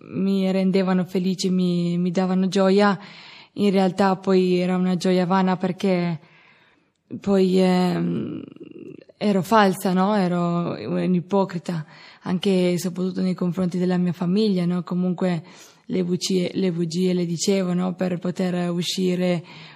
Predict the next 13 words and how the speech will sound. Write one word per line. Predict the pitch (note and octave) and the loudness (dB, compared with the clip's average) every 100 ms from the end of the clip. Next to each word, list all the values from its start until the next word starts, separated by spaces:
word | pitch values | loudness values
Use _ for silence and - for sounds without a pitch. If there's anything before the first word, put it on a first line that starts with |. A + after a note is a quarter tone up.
| - | -8
o | - | -8
fare | - F#3+ F3+ | -2 0 0
quello | F#3 F#3 F3+ | 0 -2 -2
che, | F3+ F#3 F3+ F3 - _ _ - - | 0 0 0 -2 -6 _ _ -20 -4
che | G#3 | 0
n-, | F#3 F3+ F3+ F3 E3 | 2 4 2 0 0
vo-, | F3+ - | -2 -2
che | F#3+ | -2
volevo. | F3 F3+ F3 E3+ D#3+ D3+ - - - - - _ | 0 0 0 0 -6 -8 -20 -20 -20 -20 -20 _
E | F#3+ | -6
quindi | - A3 A3+ | 0 2 4
vedo | G#3+ A3 A#3 | 2 2 0
che | A#3 G#3+ A3 A3+ - | 2 2 2 0 -2